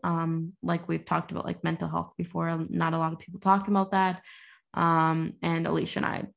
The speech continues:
just love talking about mindset and mental health. So yeah, have a bomb day. Um, as always, you can always D M me or Alicia for any type of support,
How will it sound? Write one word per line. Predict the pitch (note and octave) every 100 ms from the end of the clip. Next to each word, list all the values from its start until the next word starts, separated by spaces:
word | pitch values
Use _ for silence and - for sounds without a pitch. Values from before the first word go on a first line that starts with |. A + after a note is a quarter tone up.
| _ -
just | E3 E3
love | -
talking | - F3+ - E3+
about | E3+ E3+
mindset | F#3+ G3 G3 G3 -
and | F3
mental | F3 F3 F#3+
health. | F#3+ F#3
So | - - G3 F#3+ F#3 - - - _ -
yeah, | G4 G#3+ G3 - _
have | - C4+ C4+ C4
a | - B3
bomb | G#3 G3 G3+ G3+ G3+
day. | F3+ F#3 F3+ F3+ F#3 -
Um, | F#3 F3 E3+ E3+ E3+ E3+ - _ _ _ _ _ _ _ _ _ _ _
as | F#3+ F#3+
always, | F3 E3+ F3 F3 F3 - _ _ -
you | F3
can | F3
always | - E3+ F3 E3+
D | D#3+ E3 E3
M | E3 E3 E3 -
me | E3+ E3+
or | E3
Alicia | D#3 D#3 E3 - F3+ E3+
for | - -
any | G#3 G#3
type | G3+ F#3+ F#3
of | F3
support, | F3 F3 E3 E3